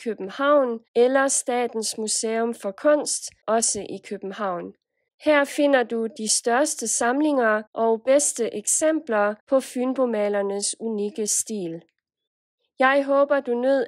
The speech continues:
andet afsnit af denne serie om danske kunstmalere, og vender tilbage igen snart. Hej hej!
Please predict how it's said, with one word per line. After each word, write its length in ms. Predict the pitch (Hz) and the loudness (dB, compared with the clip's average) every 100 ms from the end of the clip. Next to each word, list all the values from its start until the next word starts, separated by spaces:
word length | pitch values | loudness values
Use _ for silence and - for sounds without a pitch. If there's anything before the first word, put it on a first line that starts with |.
| - | -2
andet 340 | 247 294 330 - | 0 2 0 -2
afsnit 520 | 233 254 - 254 247 | -2 0 -2 -6 -8
af 120 | - 220 | -10 -4
denne 300 | 233 240 247 | -2 0 -2
serie 640 | - 302 294 254 214 - | 0 2 4 4 0 -4
om 140 | 220 220 | -6 -4
danske 460 | 214 233 233 214 | -4 -2 -4 -6
kunstmalere, 1080 | 202 285 311 - - 247 233 233 220 214 220 - _ | -2 0 0 -2 -2 0 0 2 2 0 -2 -8 _
og 280 | 233 254 247 | 2 4 4
vender 240 | 233 220 | 2 0
tilbage 720 | 214 233 214 233 247 302 311 | -2 -6 -4 0 2 2 0
igen 340 | 254 226 208 233 | -4 -4 -4 -2
snart. 600 | - 269 240 175 165 - _ _ _ 311 | -2 2 2 2 -4 -14 _ _ _ -2
Hej 120 | 349 | 0
hej! 580 | 320 285 294 294 294 | 0 2 4 4 4